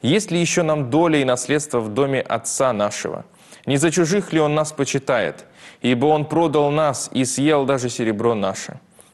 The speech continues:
Посему все богатство, которое Бог отнял у отца нашего, есть наше и детей наших. Итак, делай все, что Бог сказал тебе.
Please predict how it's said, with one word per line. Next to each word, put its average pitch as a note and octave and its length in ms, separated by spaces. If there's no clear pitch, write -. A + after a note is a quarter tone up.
Посему D3+ 680
все D3 200
богатство, C3+ 720
которое D3 320
Бог D3+ 320
отнял D#3 420
у C#3+ 100
отца D3+ 340
нашего, C#3+ 520
есть D3 360
наше B2+ 360
и - 120
детей A#2 360
наших. G2 420
Итак, C3 460
делай F3+ 320
все, A#2 400
что - 280
Бог B2+ 420
сказал G2+ 680
тебе. F2+ 400